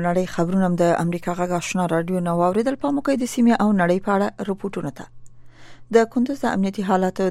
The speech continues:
د څېړنې او په دغه ولایت کې د لویو پروژو د عمل کېدو په خاطر د کابینې ځینو وزیرانو او د خارجي هیوادونو سفیرانو دغه ولایت ته سفر کړی و. جزئیات یې د ګلډهیم نیازمن په رپورټ کې اورو چې لږ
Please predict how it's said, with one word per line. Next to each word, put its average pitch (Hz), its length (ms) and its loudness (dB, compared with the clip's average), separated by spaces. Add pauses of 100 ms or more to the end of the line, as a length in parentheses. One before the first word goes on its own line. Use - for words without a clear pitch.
د - 20 -2 (140)
څېړنې 170 360 -2 (100)
او 190 120 0
په 226 140 -4
دغه 233 180 -4
ولایت 220 300 -2
کې 208 260 -2
د - 80 -
لویو 185 240 -4
پروژو 170 320 -6
د 170 160 -4
عمل 165 160 -4 (140)
کېدو 185 340 -4
په - 80 -6
خاطر 226 260 -2 (400)
د 240 160 4
کابینې 240 380 2
ځینو 220 320 0
وزیرانو 170 520 0
او 175 140 2
د 165 100 -6
خارجي 156 380 -4
هیوادونو 170 560 -2
سفیرانو 190 580 0 (300)
دغه 294 240 0 (480)
ولایت 175 420 2
ته 214 200 -8
سفر 175 260 -2
کړی - 160 -8
و. - 60 -16 (720)
جزئیات 214 580 6
یې 220 80 6 (220)
د - 20 8 (300)
ګلډهیم 175 580 4
نیازمن 175 480 0 (160)
په 165 180 0
رپورټ 196 300 -6
کې 262 140 0
اورو 311 280 -2
چې 320 120 0 (380)
لږ 349 140 0